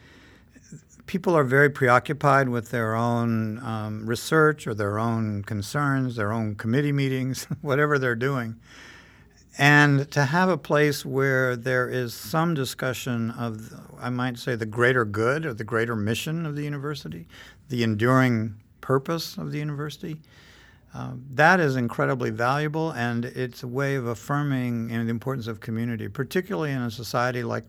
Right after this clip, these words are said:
we, we live in, where individual achievement is, is, or individual fame or individual glory gets all of the,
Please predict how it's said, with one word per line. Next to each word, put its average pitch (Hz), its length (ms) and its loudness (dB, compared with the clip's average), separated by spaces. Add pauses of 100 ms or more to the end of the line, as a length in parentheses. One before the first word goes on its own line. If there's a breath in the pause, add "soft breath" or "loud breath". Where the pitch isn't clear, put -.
we, 113 80 -8
we 113 200 -8
live 117 240 -2
in, 110 260 -4 (600 loud breath)
where 110 560 4
individual 151 640 6
achievement 120 560 0
is, 110 240 -2
is, 110 420 -6 (720)
or 107 160 -8
individual 123 560 2
fame 120 500 0
or 107 80 2
individual 120 460 2
glory 110 480 0
gets 107 260 -4
all 113 220 -2
of 104 80 -6
the, 107 240 -8